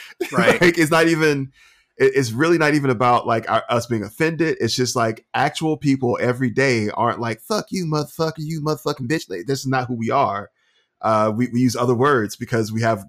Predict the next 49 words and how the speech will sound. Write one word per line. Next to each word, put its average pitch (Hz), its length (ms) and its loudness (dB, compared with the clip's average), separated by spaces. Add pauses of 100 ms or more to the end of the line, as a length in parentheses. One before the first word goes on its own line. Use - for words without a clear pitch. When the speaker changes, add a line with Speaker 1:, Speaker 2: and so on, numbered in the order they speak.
Speaker 1:
bigger 123 240 2
vocabularies 107 1040 -2
and 107 340 -2
we 117 80 -2
say 120 200 0
other 120 180 0
things. 147 320 0
And 117 140 -2
Speaker 2:
<laughs> - 0 -
Speaker 1:
occasionally 139 480 0 (280)
we'll 165 120 0
pepper 120 340 -2
in 120 80 0
some 127 140 -10
cursing. 113 540 -2 (340)
And 117 100 0
I 123 60 0
think 170 300 -2
the, 131 380 2 (380)
the, 120 500 0
the 113 140 -2
difference 147 460 -2
between 113 540 -4
that 104 280 -4
is 107 160 -6
just, 113 260 -10
like, 110 220 -4
your, 113 360 0
your 107 340 -2
knowledge 110 420 -2
and 113 80 -6
experience 110 380 -6
of - 60 -20
the 95 60 -20
world. 104 460 -2 (500)
And - 80 -6
I 135 40 -6
think 185 140 -2
that 170 120 0
happens 143 460 0
a 107 40 -2
lot 110 140 0
of 107 80 -4
times 107 340 -4
when 107 140 -6
you're 101 100 -4
young 120 520 -2
and 104 100 -6
you're 104 400 -2